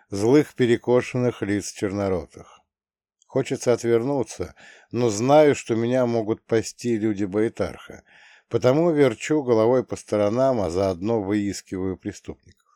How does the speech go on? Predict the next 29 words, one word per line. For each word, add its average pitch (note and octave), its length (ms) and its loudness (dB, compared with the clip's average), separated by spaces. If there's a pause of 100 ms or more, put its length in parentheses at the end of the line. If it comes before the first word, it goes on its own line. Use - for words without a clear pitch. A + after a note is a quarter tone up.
(1040)
Кажется, C3 460 0
что - 240 -8
все - 320 -8
чуют A2 420 -4
во G#2 140 -2
мне G2+ 180 -4
чужака — G2+ 640 -6 (420)
ощущают A2+ 840 0
исходящую G2+ 840 -4
опасность. - 680 -14 (1300)
Метро D3 400 2
не F3 220 2
идёт A#2+ 300 4
в G#2+ 40 -2
удалённый G#2 520 2
район, G2+ 400 2
где G2+ 140 0
окопалась G2 540 -2
моя F#2+ 180 -4
стая. F#2 640 -4 (440)
Это B2+ 260 2
в - 60 -4
самом C#3+ 400 4
сердце C3 460 0
Зиккурата, A2+ 880 0
недалеко G#2+ 560 0
от A2+ 160 2
мусоросжигательного G#2+ 1080 -2
цеха, - 460 -12